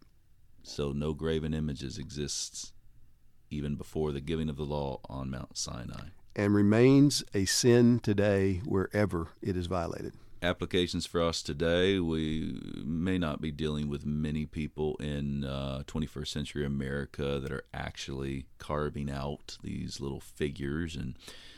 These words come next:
Speaker 1: worshiping them, but what are the applications of this graven image, uh,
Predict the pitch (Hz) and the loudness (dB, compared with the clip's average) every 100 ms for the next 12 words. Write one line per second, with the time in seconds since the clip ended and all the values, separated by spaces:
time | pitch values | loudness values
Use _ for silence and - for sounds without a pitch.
0 | - - - - 107 78 80 - - 69 | -20 -20 -14 -12 -6 -2 -2 -2 -6 -4
1 | 67 67 67 82 80 73 82 80 78 78 | -4 -4 -4 -2 -2 0 0 0 2 0
2 | - 71 78 71 71 71 65 67 64 67 | -2 -4 -2 -2 -2 -4 -6 -6 -8 -6
3 | 64 - 76 73 69 69 73 69 65 - | -8 -8 -4 -2 -2 -4 -2 -4 -4 -4
4 | - - - - - | -4 -8 -16 -16 -12